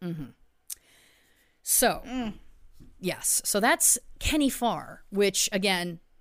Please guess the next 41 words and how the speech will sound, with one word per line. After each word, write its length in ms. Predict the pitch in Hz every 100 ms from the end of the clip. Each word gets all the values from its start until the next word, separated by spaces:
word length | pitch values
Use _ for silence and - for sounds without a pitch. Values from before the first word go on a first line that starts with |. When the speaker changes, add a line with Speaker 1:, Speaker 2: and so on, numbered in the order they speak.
| - - -
Speaker 1:
when 160 | 208 208
we 80 | 208
get 140 | 214
into 160 | 208 190
the 100 | 170
theories, 600 | - 185 170 165 156 - _
again, 280 | 165 151 147
the, 100 | 147
the, 140 | 165
all 180 | 185 180
of 100 | 165
these 160 | 170 156
things 220 | 170 156
will 100 | 151
come 200 | 170 147
back. 300 | 135 - - - _ - - - _
But 480 | 185 214 170 - - _ _ _ _ _
the 120 | 185
last 340 | 208 240 247
thing 140 | - 233
we 100 | 214
need 140 | 196
to 60 | 180
talk 240 | 170 170
about, 240 | 170 165 160
obviously, 520 | 175 175 180 165 170
is 140 | 170
Dawn's 340 | 160 165 156 151
family 480 | 190 175 175 170 170
and 140 | 165
where 160 | 160 160
they 180 | 160
are 260 | 160 156 151
in 180 | - 165
all 180 | 160 151
of 100 | 143
this 180 | 143
at 80 | 147
this 160 | 147 147
point. 360 | - 139 139 _
So 520 | - 240 226 220 208